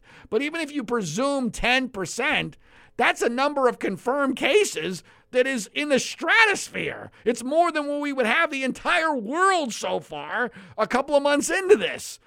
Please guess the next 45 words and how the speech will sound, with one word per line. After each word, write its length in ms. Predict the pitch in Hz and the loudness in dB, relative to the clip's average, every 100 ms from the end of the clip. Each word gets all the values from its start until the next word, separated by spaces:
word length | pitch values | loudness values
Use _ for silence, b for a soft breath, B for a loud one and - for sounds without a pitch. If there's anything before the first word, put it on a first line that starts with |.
| b | b
So 220 | - 277 | -2 -2
it 80 | 262 | 2
never 240 | 311 339 330 | 4 4 4
made 180 | 311 | 0
any 180 | 294 285 | 0 -2
sense 340 | - 359 320 247 | 0 0 -2 -2
to 100 | 196 | -4
me. 120 | 156 | 0
How 140 | 190 | 0
do 60 | 330 | 0
you 80 | 311 | 0
get 140 | 294 | -2
to 80 | 220 | -4
two 180 | - 269 | -4 0
hundred 240 | 262 220 | 0 -2
forty 280 | 220 247 233 | -2 -2 -2
thousand 520 | - 214 233 208 190 | -4 -2 -2 -4 -4
people 540 | - 277 - 135 170 B 208 | -2 -2 -2 -4 -4 B -6
unless 460 | - 202 226 320 349 | -2 0 2 0 -2
you 80 | 226 | -6
can 200 | 208 185 | -6 -2
get 380 | 147 339 269 - b | 2 2 0 -4 b
to 100 | - | 2
two 240 | 220 392 392 | 8 10 10
point 320 | 240 277 262 | 8 -2 -2
five 320 | - 285 285 | 0 4 4
con-, 240 | 269 226 - | 4 0 -2
million 400 | 269 294 285 277 | -2 0 0 -2
confirmed 540 | 254 240 269 294 277 | -4 -2 0 0 -2
cases 680 | - 330 381 - - 160 165 B 151 B | -2 -2 -2 -6 -8 -8 -10 B -20 B
in 160 | 247 247 | -2 0
that 240 | 294 311 | 0 -2
period 260 | 220 269 294 | -4 -2 -4
of 80 | |
time? 540 | 269 349 381 269 120 - - _ _ _ _ _ | 0 2 4 2 -4 -14 -20 _ _ _ _ _
So, 180 | - 247 | -6 -6
uh, 420 | 262 - 254 220 | -6 -14 -18 -10
not 300 | 247 269 233 | -2 4 6
to 100 | - | 6
mention 640 | 254 240 392 415 233 226 233 | 4 4 0 0 0 0 -2
what 140 | - 254 | -4 0
you're 120 | 247 | 4
essentially 500 | 214 320 349 311 254 | 4 4 2 0 -2
saying 380 | 190 220 202 190 | 0 0 0 -2
is 320 | 185 190 - | -2 -2 -6